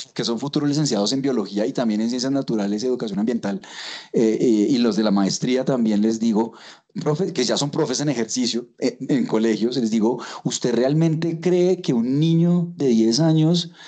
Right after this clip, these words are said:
se levanta motivadísimo a las cinco y media de la mañana para ir a sentarse a escucharlo a las seis y media a usted hablar de la célula?". Le, le fascina, o sea, le, le hierve la sangre. No, eso es un tema cansoncísimo, ¿cierto? Es un tema dificilísimo.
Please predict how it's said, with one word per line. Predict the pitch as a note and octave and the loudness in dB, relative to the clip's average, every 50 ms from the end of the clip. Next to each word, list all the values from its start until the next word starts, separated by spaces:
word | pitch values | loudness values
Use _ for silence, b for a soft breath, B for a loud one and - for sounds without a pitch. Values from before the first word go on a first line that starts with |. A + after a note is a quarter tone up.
| B B | B B
se | B - C3+ | B -2 0
levanta | B2+ A#2 A2 G#2+ G#2+ A2+ A2 - D3 D3+ D3+ D#3+ | 2 2 2 2 0 0 0 0 0 0 0 0
motivadísimo | E3+ F3 F3 F3+ F3 F3 F3 F#3 F3 D#3 D3 F#3+ A#3 A#3 F#3 - G#3+ G3+ G3 | 2 2 2 2 0 0 0 0 2 2 2 2 2 0 0 2 2 2 2
a | |
las | F#3+ F3+ D3+ | 2 0 0
cinco | - F3+ F3 F3 F3 - G#3+ | 0 0 0 0 0 0 0
y | F#3+ | 0
media | G3 G3+ G#3 G3+ G3+ G#3 | 2 2 2 2 2 2
de | G3+ | 2
la | G3+ G3 | 2 2
mañana | F3 D#3+ C#3+ C3+ C#3 D3 D#3+ D#3 | 0 0 0 0 0 -2 -2 0
para | - D#3+ | 0 0
ir | D#3+ D#3+ | 0 0
a | |
sentarse | E3+ F3+ E3+ - A2+ A2 A#2 C#3+ | -2 -4 -4 -6 -6 -4 -4 -4
a | |
escucharlo | D3 - F#3 E3+ F3 C#3 A#2 - | -2 0 0 0 0 0 2 2
a | C#3 | 2
las | E3 D#3+ | 2 0
seis | D3 A2+ G#2 B2+ | 0 -2 -2 -2
y | C#3 | -2
media | D3 C#3+ D3+ | 0 0 0
a | D#3 | 0
usted | D3+ - E3+ | 0 0 0
hablar | D#3+ E3 D#3+ | 0 0 0
de | E3 E3+ | -2 -2
la | E3 C#3+ | -2 -2
célula?". | - B2 C3 D#3+ G#3 A3+ - - _ _ _ _ _ _ _ _ _ _ _ _ _ _ _ _ _ _ _ _ _ _ - - - | -2 -2 -2 -2 -2 -4 -6 -8 _ _ _ _ _ _ _ _ _ _ _ _ _ _ _ _ _ _ _ _ _ _ -10 -6 -2
Le, | C#3 C#3+ D3 D3+ - | -2 -2 -2 -2 -2
le | C#3+ C#3+ C3+ C3+ A#2+ | -2 0 0 0 0
fascina, | - - - - G3 G3 F3+ D3+ | -2 -2 -2 -2 -2 0 0 0
o | C3+ | 0
sea, | B2 A#2 | 0 0
le, | A2+ A2 G2+ G#2 | 0 -2 -2 -2
le | A2 A2 A2 B2 | -2 -2 -2 0
hierve | D3 F3 F3 F3 E3+ F3 D#3 | -2 -2 -2 -4 -4 -4 -4
la | C3+ B2 | -4 -4
sangre. | - C#3+ C#3+ D3 C#3+ C#3+ C#3+ D3 G#3 - - - | -4 -4 -2 -2 -2 -2 -4 -4 -6 -8 -8 -6
No, | D3+ E3 F3 G3 A3 G#3+ F#3+ E3 - _ _ _ _ _ _ _ _ _ _ _ _ - | -2 -2 0 0 -2 -2 -4 -6 -10 _ _ _ _ _ _ _ _ _ _ _ _ -6
eso | A#2+ - D3+ | -4 -4 -2
es | D3 E3+ | 0 0
un | E3+ E3+ | 0 0
tema | F3+ F3+ F3+ F3+ F3 F3 | 0 0 0 -2 -2 -2
cansoncísimo, | - E3+ E3+ E3+ E3+ F3+ D#3 D3 C#3 - - F3+ E3+ E3+ E3+ F3 E3+ E3+ C#3+ B2 G#2 G2 | 0 0 0 2 2 0 0 0 -2 -2 -2 0 0 0 -2 -2 -2 -4 -4 -4 -6 -8
¿cierto? | - - C3 B2+ C3 B2+ - D#3+ F3+ | -6 -6 -4 -6 -4 -2 0 0 0
Es | E3+ E3 | 2 2
un | F3 E3+ | 0 0
tema | F3 F3+ F3 F#3 F3+ | 0 0 0 0 0
dificilísimo. | F3 E3 - E3 - - C#3 C3 C#3+ D#3+ E3 D3 C#3+ A#2+ G#2+ F#2 | 0 0 0 -2 -2 -2 -2 -2 0 0 0 0 0 -2 -4 -6